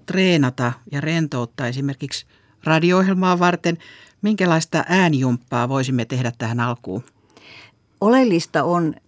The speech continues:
Speaker 2: että pyrittäisiin jollain lailla rentouttamaan äänihuulia ja, ö, toisaalta sitten ikään kuin vähän voitelemaan niitä. Ensimmäinen asia on se, että pitää juoda vettä, eli että minäpä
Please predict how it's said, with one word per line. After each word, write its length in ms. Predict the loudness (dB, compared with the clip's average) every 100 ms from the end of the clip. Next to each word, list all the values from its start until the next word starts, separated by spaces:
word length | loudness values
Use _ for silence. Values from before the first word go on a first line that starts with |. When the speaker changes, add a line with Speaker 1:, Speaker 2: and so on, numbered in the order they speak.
| _
Speaker 2:
että 420 | -12 -8 -4 -4 -4 _ _ -4
pyrittäisiin 600 | 0 0 -2 -8 -4 2
jollain 380 | 4 4 4 2
lailla 340 | 0 0 -4 -2
rentouttamaan 800 | 0 0 -2 -4 -2 0 0 0
äänihuulia 760 | 0 2 0 0 0 0 -2 -4 _ _ -20 -20 _ _ _ -6
ja, 280 | 0 2 0 -4
ö, 40 | -2 0 0 0
toisaalta 520 | 4 4 4 -2 -2
sitten 580 | -2 -2 -4 -4 -2 -2 -4 _ -14 -12
ikään 360 | -8 -2 0
kuin 200 | 0 0
vähän 280 | 0 0 -2 -4 -6 0
voitelemaan 640 | 4 4 2 2 2 4 4
niitä. 260 | 2 0 -10 -16 -12 0
Ensimmäinen 800 | 2 4 4 6 6 6 4 2
asia 440 | -2 0 0 -2 -4
on 180 | -2 -2
se, 140 | 0
että 180 | -2 -2
pitää 260 | -10 -2 0
juoda 420 | 2 2 0 0
vettä, 480 | -2 -2 _ -4 0
eli 180 | 2 0
että 160 | 2
minäpä 300 | 2 2 -2